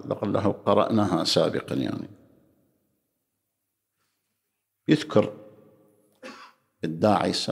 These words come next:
مو كل التف-، يعني مو كل المعنى ال-، بذهني بما هو النص، لكن معنى: "قل لو ركعت لك حتى ينخلع صلبي"، التفت لل-، لل-،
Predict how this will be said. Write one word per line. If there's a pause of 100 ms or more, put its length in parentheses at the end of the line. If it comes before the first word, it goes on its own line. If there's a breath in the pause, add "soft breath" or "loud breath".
(580)
مو
كل
التف-،
يعني
مو
كل
المعنى
ال-، (800)
بذهني
بما
هو (200)
النص،
لكن
معنى: (1400)
"قل
لو
ركعت
لك
حتى
ينخلع
صلبي"،
التفت
لل-،
لل-،